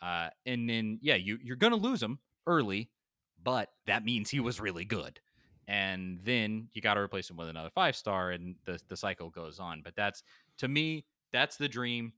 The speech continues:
That's the ideal situation. These things rarely work out for Tennessee, so I'm not banking on it. <laughs> But, but, uh, we, we shall see. But I, as of right now, that's the way that I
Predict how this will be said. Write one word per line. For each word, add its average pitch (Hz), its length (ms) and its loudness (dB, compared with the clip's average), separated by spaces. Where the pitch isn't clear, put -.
That's 117 240 2
the 127 120 4
ideal 113 320 4
situation. 101 840 -4
These 101 160 -2
things 107 260 -6
rarely 101 220 4
work 95 240 0
out 90 180 0
for 95 80 -8
Tennessee, 92 500 -6
so 90 140 -8
I'm 90 80 -2
not 90 200 0
banking 95 280 2
on 85 160 0
it. 87 120 -6
<laughs> - 360 -2
But, - 120 4
but, - 340 0
uh, - 20 2
we, 127 380 2
we 185 220 2
shall 120 340 4
see. 110 240 -2
But 98 160 0
I, 117 120 8
as 135 280 0
of 117 100 -2
right 104 200 2
now, 92 280 0
that's 98 240 0
the 92 120 -6
way 90 160 2
that 82 120 -4
I 82 280 -2